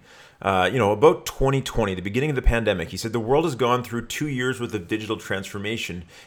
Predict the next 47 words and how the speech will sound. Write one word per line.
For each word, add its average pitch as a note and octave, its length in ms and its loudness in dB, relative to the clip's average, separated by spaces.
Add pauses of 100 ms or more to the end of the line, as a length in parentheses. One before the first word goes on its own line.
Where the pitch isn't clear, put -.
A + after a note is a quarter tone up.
(100)
in F#2+ 180 -2
two G2+ 240 -4
months." A2 560 0 (640)
Now, C3+ 140 4
it, D#3 240 0 (100)
it D#3 120 2
was D#3 120 0
an D#3 80 0
interesting F#3 360 -2
sentiment, B2 680 -2
and A#2+ 160 -4
the B2 60 -2
one E3+ 180 -2
thing A#2+ 540 -4
that G#2 100 -4
was G#2+ 140 -6
interesting C3+ 340 -4
about G2 220 0
this F#2+ 180 -6
is G2 60 -12
when A2 100 -4
I G#2 80 0
first E3 540 -4 (1120)
heard E3+ 180 4
him B2+ 140 2
say C3+ 340 2
this, G#2+ 260 -2
I G2+ 40 -2
thought, F#2+ 200 0
"Well, G#2 80 0
that's A#2 240 2 (240)
quite G#2 200 0
the - 80 -10
statement." - 580 -10 (120)
But - 220 -2
then D#3+ 140 2
as E3+ 140 0
we've B2+ 200 -4
moved A#2 300 -4
through, - 240 -6
we B2+ 100 0
realized A#2+ 480 2
that G2+ 120 0
he B2 140 -8
actually - 320 -6
understated B2+ 640 -4
it. - 160 -12